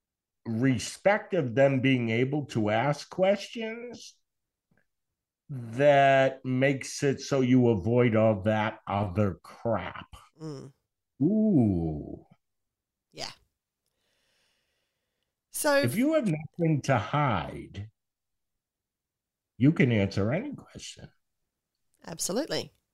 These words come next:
Speaker 1: Okay, take us where you were just gonna take us, Stacey.
Speaker 2: <laughs>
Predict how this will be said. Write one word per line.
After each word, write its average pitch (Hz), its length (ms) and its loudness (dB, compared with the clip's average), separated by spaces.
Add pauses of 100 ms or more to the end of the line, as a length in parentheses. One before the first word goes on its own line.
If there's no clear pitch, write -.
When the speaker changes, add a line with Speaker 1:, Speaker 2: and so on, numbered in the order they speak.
(760)
Speaker 1:
Okay, 101 460 2 (280)
take 117 260 0
us 110 220 0
where 107 140 2
you 101 180 0
were 98 140 -2
just 95 340 -4
gonna 87 260 -6
take - 440 -16
us, 85 120 -14
Stacey. - 420 -8
Speaker 2:
<laughs> - 60 -20